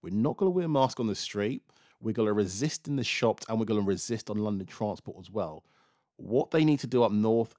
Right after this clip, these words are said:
is they need to follow suit and quick before, because the longer they leave it, they're digging themselves more and more into a hole, and it's gonna be more difficult, um,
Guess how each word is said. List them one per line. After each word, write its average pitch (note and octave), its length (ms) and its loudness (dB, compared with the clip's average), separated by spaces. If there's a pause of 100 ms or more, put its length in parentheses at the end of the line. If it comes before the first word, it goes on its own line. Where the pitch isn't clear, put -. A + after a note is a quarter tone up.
is A2 180 -2
they A#2 120 2
need A#2 180 0
to A2+ 80 -2
follow C3+ 400 0
suit - 460 0
and A2+ 200 0
quick - 360 0
before, C3 420 -2
because A#2 300 -2
the A2+ 80 -6
longer C#3 340 0
they F3+ 140 -4
leave D#3 320 2
it, - 240 -2 (160)
they're G2+ 80 -10
digging C3 280 -2
themselves B2+ 440 0
more C#3+ 320 4
and C#3+ 120 -2
more C#3 200 4
into B2 220 0
a G2 40 2
hole, G#2+ 240 -2
and G#2+ 100 -4
it's G#2+ 100 -6
gonna A#2 180 -2
be A#2 100 -4
more B2+ 300 2
difficult, - 640 -2
um, A#2+ 300 2